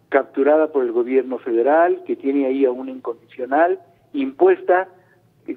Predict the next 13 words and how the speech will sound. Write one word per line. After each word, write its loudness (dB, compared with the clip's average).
con -2
un, 0
mediante 0
un -2
fraude 2
sin -2
precedente 0
en -4
el -6
Senado 0
de 2
la 0
República. -4